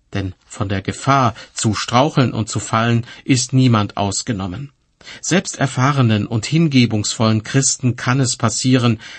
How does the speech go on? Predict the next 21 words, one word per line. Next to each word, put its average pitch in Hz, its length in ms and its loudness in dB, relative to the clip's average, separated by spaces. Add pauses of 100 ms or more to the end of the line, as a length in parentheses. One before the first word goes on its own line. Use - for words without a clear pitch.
(160)
dass 110 160 0
sie 110 120 -2
sich 120 280 -2
dem 101 240 -2
Willen 127 320 2
Gottes - 480 -2
widersetzen. 117 760 -2 (1200)
Vers 139 280 2
dreizehn. 123 580 0 (260)
Weiter 123 320 0
schreibt 123 320 -2
der 107 120 2
Apostel 110 440 -2
Paulus: 120 560 -2 (760)
„Bisher 151 460 2
hat 139 220 2
euch 131 240 0
nur 135 320 4
menschliche 117 560 0
Versuchung 107 580 -2
getroffen. - 600 -8